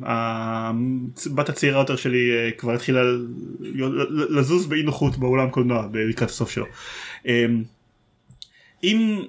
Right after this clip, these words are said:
שמים את זה שיש בו הרבה קטעים עם בני אדם שלא מבין למה שהם יעני-, יעניינו מישהו, אה, הקטעים שעוסקים ב-, בסוניק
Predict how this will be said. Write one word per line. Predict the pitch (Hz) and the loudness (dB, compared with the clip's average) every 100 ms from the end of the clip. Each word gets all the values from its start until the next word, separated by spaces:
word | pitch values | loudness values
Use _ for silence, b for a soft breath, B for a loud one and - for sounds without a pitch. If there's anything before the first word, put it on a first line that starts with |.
| - _ | -12 _
שמים | - - 151 185 | -6 0 2 4
את | 175 | 2
זה | 156 | 2
שיש | 170 170 151 147 | 2 2 2 2
בו | 156 | 2
הרבה | 135 | 2
קטעים | 143 147 139 | 2 2 2
עם | 131 | 2
בני | 139 | 4
אדם | 143 143 | 2 2
שלא | - 110 - _ _ _ _ _ _ _ - 131 127 | 0 -2 -4 _ _ _ _ _ _ _ -8 0 2
מבין | 143 127 135 127 113 - - | 4 4 2 2 0 -4 -8
למה | 127 120 | -2 -2
שהם | 123 117 107 | 0 -2 -2
יעני-, | 107 107 110 | -2 -4 -4
יעניינו | 117 107 107 | -4 -2 -2
מישהו, | 104 147 - 165 B B B - | 0 0 2 2 B B B -2
אה, | 117 - | -2 -2
הקטעים | - 117 190 | 0 4 4
שעוסקים | - 151 - - 180 160 117 | 4 2 2 2 2 2 -2
ב-, | 113 107 104 | -2 -2 -2
בסוניק | - 170 220 247 | 0 2 2 0